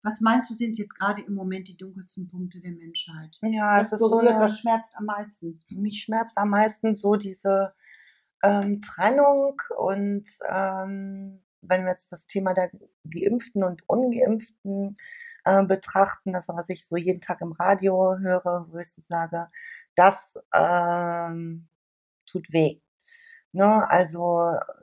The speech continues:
Speaker 2: nicht in die Verbindung zu gehen, sondern in, in die Trennung und die dürfen das und die dürfen das nicht und das ist gut und das ist schlecht.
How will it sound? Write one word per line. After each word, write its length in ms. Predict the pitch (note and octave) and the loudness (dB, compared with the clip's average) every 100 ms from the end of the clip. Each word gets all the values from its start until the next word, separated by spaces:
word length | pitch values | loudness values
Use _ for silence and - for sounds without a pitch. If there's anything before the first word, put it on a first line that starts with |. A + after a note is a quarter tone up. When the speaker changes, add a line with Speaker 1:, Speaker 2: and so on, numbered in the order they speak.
| - | -10
Speaker 2:
nicht 240 | F#3 F#3 | -8 -6
in 80 | F#3 | -6
die 120 | F3 | -8
Verbindung 520 | E3 E3 F#3 A3 A#3+ A#3 | -6 -4 0 2 2 0
zu 120 | F#3+ | 0
gehen, 220 | F#3+ F#3+ | 2 2
sondern 260 | F3 E3+ E3+ | 0 -2 -4
in, 140 | D#3+ - | -8 -14
in 240 | - E3 | -12 -10
die 120 | E3 | -12
Trennung 640 | - - F#3+ A3+ A3+ A3+ - | -8 -2 0 2 2 -2 -4
und 260 | E3+ D#3+ | -6 -8
die 100 | E3+ | -8
dürfen 320 | E3+ E3+ E3+ | -6 -6 -4
das 320 | E3 G3 A3+ - | 2 2 0 -8
und 160 | E3 | -10
die 80 | D#3+ | -12
dürfen 240 | D#3+ D#3+ | -16 -14
das 180 | D#3+ - | -16 -12
nicht 440 | F#3 A#3+ B3 _ - | -2 -2 -2 _ -8
und 180 | D3+ D#3+ | -4 -2
das 160 | E3+ | -4
ist 160 | E3 - | -6 -2
gut 220 | G3+ F3 | 0 0
und 100 | E3 | -2
das 160 | D#3+ - | -4 -6
ist 80 | |
schlecht. 320 | - F3 G3 | 0 2 2